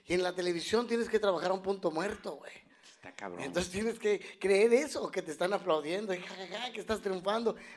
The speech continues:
Speaker 1: Así como lo estás planteando, así es la televisión.
Speaker 2: Yo te voy a confesar algo, güey, que yo le tuve mucho miedo siempre a la televisión y a la nacional más. Porque no me de-, no me dejaban,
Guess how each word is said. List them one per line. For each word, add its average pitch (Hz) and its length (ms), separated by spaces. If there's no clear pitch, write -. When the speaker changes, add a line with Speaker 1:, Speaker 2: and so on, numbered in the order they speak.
Speaker 1:
Así 190 360
como 277 180
lo 220 60
estás 226 180
planteando, 202 440
así 175 120
es 180 80
la 165 120
televisión. 139 460
Speaker 2:
Yo 127 100
te 160 80
voy 160 180
a 156 40
confesar 131 420
algo, 131 300
güey, 123 400
que 104 120
yo 104 120
le 120 100
tuve 120 280
mucho 123 300
miedo 113 220
siempre 113 240
a 107 60
la 110 120
televisión 104 440
y 110 40
a 104 40
la 101 100
nacional 98 400
más. 92 300
Porque 110 360
no 107 160
me 131 140
de-, 123 280
no 107 140
me 120 120
dejaban, 120 540